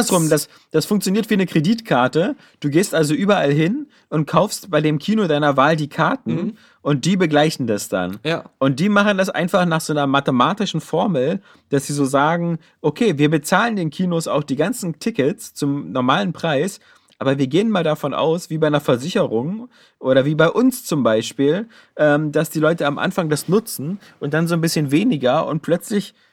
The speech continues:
Speaker 1: das hast du jetzt zum Beispiel, ich, also jetzt hier die letzten zwei Monate habe ich meine Unlimited-Karte gar nicht benutzt
Speaker 2: Mhm.
Speaker 1: und schon geht die Rechnung schon wieder auf, weißt du?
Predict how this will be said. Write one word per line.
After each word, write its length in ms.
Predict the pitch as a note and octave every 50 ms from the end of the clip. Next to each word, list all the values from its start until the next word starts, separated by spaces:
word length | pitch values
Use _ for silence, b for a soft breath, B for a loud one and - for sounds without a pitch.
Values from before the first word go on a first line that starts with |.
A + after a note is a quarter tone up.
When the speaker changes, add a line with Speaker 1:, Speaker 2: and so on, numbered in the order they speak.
| _ _
Speaker 1:
das 160 | - C3 -
hast 220 | E3 D3+ - -
du 40 | F3+
jetzt 160 | D#3+ D3+ -
zum 120 | - D#3 D3
Beispiel, 300 | C#3 D3+ D3 - C3+ F#2
ich, 140 | A#2 A2+ -
also 220 | - A2+ A2+ B2+ C3+
jetzt 180 | B2+ C#3 - -
hier 120 | - - C3
die 80 | B2+
letzten 320 | A#2+ - - - - - D#3
zwei 240 | - - D3 C3
Monate 360 | B2 C3 D#3 G3 A#3 F#3 - D#3
habe 100 | C#3+ C#3
ich 100 | D3 -
meine 260 | - C3+ C3 D3 C#3+ B2+
Unlimited-Karte 760 | A#2+ B2 C#3+ E3 F3+ F3 - E3 - - E3 D#3 D#3 C#3
gar 180 | B2+ B2 D#3 G3
nicht 180 | F#3+ C#3+ - -
benutzt 460 | - F2+ F2 G2 - - - - _
Speaker 2:
Mhm. 220 | C#3+ C#3 D3 D#3+ E3
Speaker 1:
und 100 | C#3 C#3
schon 240 | - F#3 F3+ F#3
geht 180 | E3 G3+ G3+ F3+
die 60 | G3
Rechnung 380 | D#3 C#3+ E3+ F3+ - - G3 F#3+
schon 160 | - G3 F3
wieder 240 | F3 F3 F3+ F3+ G3
auf, 240 | A#3+ C4+ G#3+ - -
weißt 300 | F2+ F2 G#2 - - G#3+
du? 120 | C4 C#4+